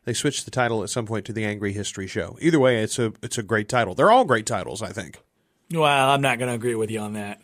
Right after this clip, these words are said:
Speaker 1: Which one do you not like?
Speaker 2: Uh, Angry History.
Speaker 1: Angry History you don't think fits?
Speaker 2: No,
Speaker 1: I th-
Speaker 2: I didn't think they were angry at all.
Speaker 1: Oh, I thought they were very, I think, uh, maybe it was just the episodes that I listened to. Several of the episodes I listened to,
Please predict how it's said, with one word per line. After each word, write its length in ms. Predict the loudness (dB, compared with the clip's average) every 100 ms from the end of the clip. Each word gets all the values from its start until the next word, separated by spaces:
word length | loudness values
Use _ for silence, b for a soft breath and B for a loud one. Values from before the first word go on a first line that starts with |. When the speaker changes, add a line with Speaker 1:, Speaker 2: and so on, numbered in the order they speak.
| _
Speaker 1:
Which 180 | 4 4
one 220 | 4 4
do 60 | 4
you 140 | 4
not 200 | 4 4
like? 320 | 0 -4 -6 -20 _ -2
Speaker 2:
Uh, 360 | 2 2 2 2
Angry 280 | 0 0 0
History. 480 | 0 -2 -8 -12 -16 -2
Speaker 1:
Angry 320 | 0 4 4
History 340 | 4 0 2 2
you 80 |
don't 160 | 2 2
think 160 | -2 -2
fits? 360 | -2 -2 -6 _ _ _ _ _ _ -4
Speaker 2:
No, 140 | 2
Speaker 1:
I 40 |
th- 120 | 4 4
Speaker 2:
I 40 |
didn't 140 | 2
think 140 | 0 2
they 80 | 2
were 80 | 4
angry 340 | 2 0 -2
at 80 | 2
all. 340 | 2 2 0 2
Speaker 1:
Oh, 60 |
I 140 | 4 6
thought 180 | 4 6
they 100 | 6
were 140 | 6
very, 440 | 6 4 6 4 2
I 100 | 0
think, 360 | 2 0 -2 _ _ -16
uh, 340 | -14 -14 -12 0
maybe 260 | 2 6
it 40 | 4
was 120 | 4
just 200 | 0 2
the 80 | 2
episodes 400 | 2 2 0 2
that 100 | 2
I 80 |
listened 320 | 4 0 -2 -2
to. 140 | -2 B B B
Several 420 | 2 6 8 8
of 120 | 6
the 100 | 6
episodes 400 | 4 4 2 4
I 100 | 4
listened 320 | 4 2 0 -2
to, 300 | 0 0